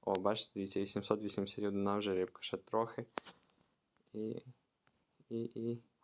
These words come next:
О, дивіться, прошу дуже, тисяча шістсот вісімдесят рибок. В сумі в мене вже дві тисячі триста дев'яносто три рибки. Після цього, дивіться, виходимо. Для того, щоб, бачите, тут зліва внизу біля Shop Mine. Але він ще сірого кольору, тобто не відкрився.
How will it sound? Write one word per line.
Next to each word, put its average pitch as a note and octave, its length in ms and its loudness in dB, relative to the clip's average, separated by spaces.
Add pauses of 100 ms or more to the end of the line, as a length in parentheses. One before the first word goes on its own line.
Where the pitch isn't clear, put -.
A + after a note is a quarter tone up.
(100)
О, G2 180 4
дивіться, G2 420 2 (200)
прошу G2+ 320 0
дуже, G2 280 0
тисяча A#2 320 2
шістсот G#2 240 0
вісімдесят G2 480 0
рибок. F#2 280 -2 (260)
В - 60 -16
сумі C3 280 6
в - 20 6
мене A2 260 8
вже A2 260 6
дві G2+ 220 0
тисячі A2 400 2
триста G#2+ 300 2
дев'яносто G2 420 2
три G2 200 -2
рибки. F#2 280 -2
Після A2 260 -2
цього, G#2 160 6
дивіться, F#2 380 -2 (1080)
виходимо. G#2 500 6 (760)
Для G#2+ 100 6
того, B2 240 8
щоб, A#2 260 6
бачите, A2+ 360 6
тут A2 280 2
зліва A2 420 4
внизу G#2+ 380 4
біля A2 200 4
Shop A#2 340 6
Mine. F#2 420 4 (400)
Але G#2 220 4
він A#2 160 8
ще A2 280 6
сірого A#2 420 8
кольору, G2 320 4
тобто G#2+ 340 0
не A2 60 6
відкрився. G#2 500 0